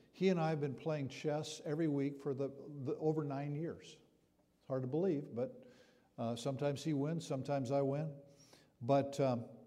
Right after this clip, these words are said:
the interesting thing about those chess games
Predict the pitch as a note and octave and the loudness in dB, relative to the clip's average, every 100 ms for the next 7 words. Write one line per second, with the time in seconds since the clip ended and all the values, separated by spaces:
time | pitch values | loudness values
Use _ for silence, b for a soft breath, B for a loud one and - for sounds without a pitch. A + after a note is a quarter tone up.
0 | - _ _ _ _ _ - - D#3 A#3 | -20 _ _ _ _ _ -12 2 6 6
1 | A#3+ G#3+ G3+ E3+ F#3+ F3+ C3+ C#3 C3 B2 | 6 0 0 0 0 -2 0 0 0 -2
2 | C#3 C#3 D#3+ D#3 - D3 D#3+ - | -2 -2 -4 -4 -6 -6 -8 -12